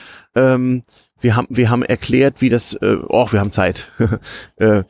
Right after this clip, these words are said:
wir, wir haben erklärt, wie das, wie das mit, mit der ax-, axiomatisch-deduktiven Methodik, ähm, an seine Grenzen stößt.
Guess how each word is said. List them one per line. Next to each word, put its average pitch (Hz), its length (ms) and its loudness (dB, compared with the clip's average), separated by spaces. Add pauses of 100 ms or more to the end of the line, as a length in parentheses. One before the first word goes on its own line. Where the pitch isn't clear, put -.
(220)
wir, 113 200 0
wir 117 120 0
haben 120 120 2
erklärt, 131 460 0
wie 135 60 -2
das, 123 320 -2
wie 110 180 -4
das 113 220 -2
mit, 117 260 -2
mit 113 160 -2
der 113 160 0
ax-, 110 300 -6
axiomatisch-deduktiven 123 1400 -2
Methodik, 151 640 0 (500)
ähm, 117 560 0
an 117 120 0
seine 110 220 0
Grenzen 160 380 -2
stößt. 165 600 0